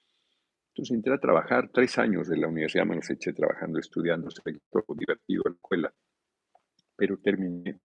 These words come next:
sin problema. Hice la tesis, como digo, no copié.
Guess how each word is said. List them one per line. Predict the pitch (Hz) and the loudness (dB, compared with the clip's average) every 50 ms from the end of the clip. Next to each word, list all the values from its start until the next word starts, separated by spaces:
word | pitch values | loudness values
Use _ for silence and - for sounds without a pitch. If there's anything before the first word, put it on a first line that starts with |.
| _ | _
sin | - - 107 90 80 82 | -8 -6 -4 -4 -4 -4
problema. | 80 80 76 71 73 82 76 67 - _ _ _ _ _ - | -6 -6 -4 -4 -6 -6 -8 -10 -12 _ _ _ _ _ -14
Hice | - - - - 78 | -12 -8 -6 -4 -2
la | 67 64 | -2 -4
tesis, | - _ 80 90 95 - - - - | -4 _ -2 -2 -2 0 -2 -8 -8
como | - - 78 80 78 | -6 -6 -6 -4 -2
digo, | 80 87 87 87 82 | -2 -2 0 0 -2
no | 82 80 80 | -2 -2 0
copié. | - 85 78 - - 82 - - | 0 0 0 4 4 4 4 4